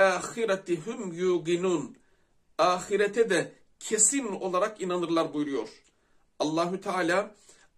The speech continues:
ahirete kesin olarak inanırlar derken demek ki bizim ahiret inancımızda bir eksiklik olduğunu bizlere anlatmak istiyor.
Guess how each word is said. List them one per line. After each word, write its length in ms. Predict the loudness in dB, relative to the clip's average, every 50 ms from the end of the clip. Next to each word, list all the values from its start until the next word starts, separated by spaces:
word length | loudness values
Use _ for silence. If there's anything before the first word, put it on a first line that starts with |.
| _ 2
ahirete 720 | 4 4 4 2 2 0 2 2 2 2 0 -2 -2 -2
kesin 560 | -2 -4 -2 0 0 0 0 -2 -4 -6 -6
olarak 500 | -6 -4 -4 -2 -2 -2 -2 -4 -4 -6
inanırlar 540 | -6 -4 -4 -4 -2 -2 0 0 0 0 2
derken 520 | 0 0 2 2 0 0 0 -2 -10 -14 -18 _ _ _ _ _ _ _ _
demek 320 | 0 2 2 2 -2 -2 -2
ki 340 | 0 2 2 2 -2 -10 -20 -20 -20 _ _ _ _
bizim 600 | -18 -4 -2 0 2 2 0 0 -4 -6 -10 -12 -16 _ _ _ _ _ _ _
ahiret 580 | 0 2 2 0 -2 -6 -2 -2 -2 -2 -4 -4
inancımızda 880 | -4 -2 -2 -2 -2 -4 -4 -2 -4 0 2 2 2 2 0 -4 -12 _ -20 -20 -20 _ _ _ _
bir 480 | -20 -14 -10 -8 -6 -6 -6 -8 -10 -4
eksiklik 760 | -2 -2 -2 0 -2 -2 -2 -2 -6 -8 -10 -10 -10 -10 -10 -10 -6 0
olduğunu 720 | 0 0 0 2 2 2 2 2 2 0 -2 -2 -6 -12 _ _ _ _ _ _ _
bizlere 760 | -16 -6 -4 -2 -2 -2 0 0 0 2 2 0 0 -2 -10 -20 _ _ _ _
anlatmak 460 | -4 -2 -2 -4 -4 -2 -4 -4 -4
istiyor. 320 | -4 -6 -4 -4 -4 -4